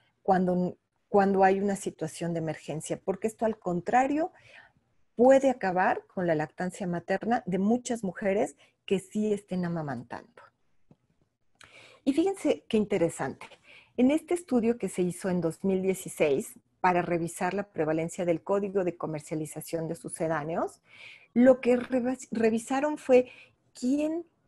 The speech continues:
sugiere, quién le sugiere a las mujeres dar fórmula.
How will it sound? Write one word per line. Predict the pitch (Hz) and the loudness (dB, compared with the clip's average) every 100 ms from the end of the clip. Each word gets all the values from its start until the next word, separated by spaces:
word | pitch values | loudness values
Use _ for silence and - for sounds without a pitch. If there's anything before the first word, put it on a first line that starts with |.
| _ | _
sugiere, | - 220 208 - 240 233 466 494 | -8 -6 -4 0 2 2 0 -6
quién | - 294 | -6 -4
le | 330 | -4
sugiere | 240 - 240 226 233 | -8 -6 -2 0 0
a | |
las | 226 196 185 | 0 -2 -4
mujeres | 180 - 202 339 494 - _ _ _ _ _ _ _ | -6 -2 -2 -2 -6 -18 _ _ _ _ _ _ _
dar | 170 202 196 | 0 2 2
fórmula. | 190 - 196 196 190 147 104 | -2 -4 -2 0 0 -4 -8